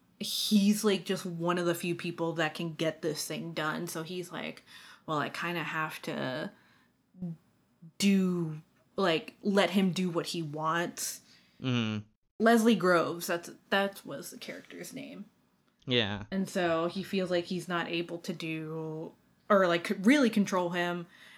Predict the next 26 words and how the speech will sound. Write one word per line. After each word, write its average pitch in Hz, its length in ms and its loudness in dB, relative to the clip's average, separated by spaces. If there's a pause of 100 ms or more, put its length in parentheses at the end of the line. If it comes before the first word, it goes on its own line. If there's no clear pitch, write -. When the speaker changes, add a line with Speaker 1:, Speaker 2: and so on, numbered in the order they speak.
Speaker 1:
And 202 100 -2
so 214 60 6
you 202 100 4
kinda 226 240 6
see 202 260 2
that, 180 320 4
and 175 80 2
I 175 120 2
think 175 580 -4 (920)
they're 175 520 2 (100)
kind 165 480 -4
of, 165 380 -6
sh-, - 160 -14 (520)
like, 185 140 2
essentially, 175 400 -2
like, 170 140 0
the 170 80 0
yin 170 320 -4
and 170 160 -4
yang 165 240 -4
of 165 140 -6
that. 160 280 -6
Like, - 300 -4
well, 175 340 0
here's 180 540 0
him, 170 500 0